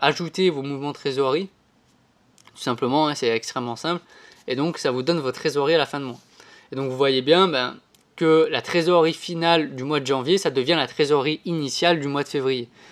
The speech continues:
et et cetera. La trésorerie finale du mois de février devient la trésorerie initiale du mois de mars, on reprend le même, le même schéma.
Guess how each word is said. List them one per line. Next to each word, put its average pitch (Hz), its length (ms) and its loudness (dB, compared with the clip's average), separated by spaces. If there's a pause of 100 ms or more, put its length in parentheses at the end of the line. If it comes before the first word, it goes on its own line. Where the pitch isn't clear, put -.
(220)
et 156 120 8
et 151 40 2
cetera. 156 420 4
La 127 120 -6
trésorerie 147 420 4
finale 156 320 0
du 139 80 -2
mois 135 140 -4
de - 40 -18
février 135 360 -2
devient 151 220 -4
la 143 100 -2
trésorerie 135 540 -4 (420)
initiale 170 460 0
du 139 80 -6
mois 131 140 -6
de 127 40 -8
mars, 156 300 2
on 120 80 -6
reprend 135 320 0
le 156 80 -2
même, 131 340 -8 (120)
le 151 80 -2
même 143 160 -2
schéma. 143 380 -2